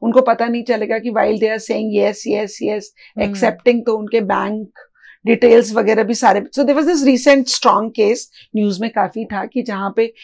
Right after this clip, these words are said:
Speaker 1: इंडिविजुअल के बैंक से काफी सारा पैसा निकल गया था, and इंडिविजुअल को लगा, "मैंने तो कुछ किया ही नहीं था।"
Speaker 2: हम्म।
Speaker 1: जब अंदर गए तो पता चला कि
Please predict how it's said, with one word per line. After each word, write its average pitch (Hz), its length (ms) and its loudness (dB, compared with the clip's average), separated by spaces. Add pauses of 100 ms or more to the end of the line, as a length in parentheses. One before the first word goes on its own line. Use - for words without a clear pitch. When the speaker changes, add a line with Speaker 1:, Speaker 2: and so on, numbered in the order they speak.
(120)
Speaker 1:
इंडिविजुअल 220 500 0
के 240 100 2
बैंक 190 300 -6
से 247 100 -6
काफी 226 300 -10
सारा 202 240 -6
पैसा 202 300 -6
निकल 196 260 -4
गया - 240 -6
था, - 100 -20 (460)
and 254 80 6
इंडिविजुअल 247 400 2
को 269 60 2
लगा, 262 140 2
"मैंने 233 240 0
तो 262 100 -2
कुछ 269 160 -8
किया 277 220 2
ही 254 100 2
नहीं 190 160 -6
था।" - 120 -20 (140)
Speaker 2:
हम्म। 208 240 -10
Speaker 1:
जब 233 160 2 (880)
अंदर 226 280 6
गए 254 160 8
तो 285 100 4
पता 262 280 4
चला 247 260 4
कि 277 400 -2